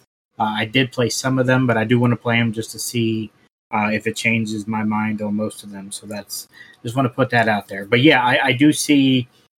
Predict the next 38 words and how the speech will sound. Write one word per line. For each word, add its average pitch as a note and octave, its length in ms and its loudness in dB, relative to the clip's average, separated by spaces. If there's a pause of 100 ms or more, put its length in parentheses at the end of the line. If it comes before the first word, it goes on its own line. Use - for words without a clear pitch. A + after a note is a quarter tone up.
(140)
uh, A#2 40 -2
uh, A#2 420 -2
the A#2+ 100 2
love C3 220 2
for D3+ 100 -2
Halo B2+ 320 2
two. B2+ 440 0
I B2 100 0
know C#3+ 220 4
that C3+ 280 4 (380)
when C3 120 0
I D#3 120 6
was D3+ 140 4
in C#3+ 80 -2
pax D3 300 -2
twenty D3+ 280 -2
fifteen, B2 760 -2
I'd A2+ 260 -4
never, A#2+ 920 0 (100)
uh, A2 240 -6 (400)
witnessed C#3 600 2
anything B2+ 420 2
like B2 240 0
pax C3+ 320 0
before. C#3 500 -2
It A#2 80 2
was G#2+ 120 -6
kinda A#2+ 220 0
crazy, B2+ 480 2
and A2+ 100 0
I A2+ 60 2
think C3 200 -4
they B2 100 2
had A#2+ 180 0
the G#2+ 60 -4
Halo B2+ 360 2
tournament A#2+ 420 -4
going. A2+ 460 0